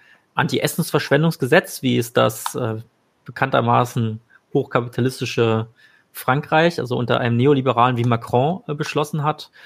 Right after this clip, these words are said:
und, äh, die Umsetzung eines, ja, eher launigen <laughs> Empfehlungspapiers, äh, eines Bürgerrats, das sehr unkonkret ist und sehr viele, also nicht sonderlich, äh, viel in Frage stellt, um es auch mal kurz zu sagen.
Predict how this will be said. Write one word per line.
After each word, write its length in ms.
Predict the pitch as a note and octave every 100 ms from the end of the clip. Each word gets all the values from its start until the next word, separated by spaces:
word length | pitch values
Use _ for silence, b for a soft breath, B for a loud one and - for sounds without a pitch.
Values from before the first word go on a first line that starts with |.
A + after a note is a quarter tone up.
| B B _
und, 580 | - C#3 D3 D3 C#3 -
äh, 220 | - B2
die 100 | A#2+
Umsetzung 440 | - C#3 D#3 - C3+
eines, 500 | B2+ B2 A#2 - - _ B B B B _
ja, 80 | A#2
eher 180 | C#3+ C3
launigen 600 | D3 D#3+ D3 C#3+ C3 A#2 -
<laughs> 180 | - -
Empfehlungspapiers, 1160 | - B2 E3 F3+ E3+ C#3+ - E3 D3+ C#3+ - -
äh, 280 | - B2 B2
eines 220 | B2 A#2
Bürgerrats, 520 | - E3 F#3 D#3 D#3
das 120 | B2+ -
sehr 140 | B2
unkonkret 640 | D3+ - D3+ - C3+ C#3
ist 280 | C3 B2 -
und 160 | B2+ A#2
sehr 120 | A#2+
viele, 440 | - A#2 A2 G#2+ -
also 300 | B2 G#2+ G#2 _ _ _ _
nicht 160 | B2+
sonderlich, 600 | - C3+ B2+ A#2+ - -
äh, 220 | C3+ A2+ A2 G#2+ _ _ _ _ _ _
viel 340 | - E3+ D#3+ D#3
in 180 | C#3
Frage 340 | A#2 B2 C#3+ F3+
stellt, 300 | - D#3 -
um 60 | D3+
es 60 |
auch 140 | - D3+
mal 100 | D3
kurz 280 | - D3+
zu 100 | -
sagen. 420 | C3 B2+ C#3+ E3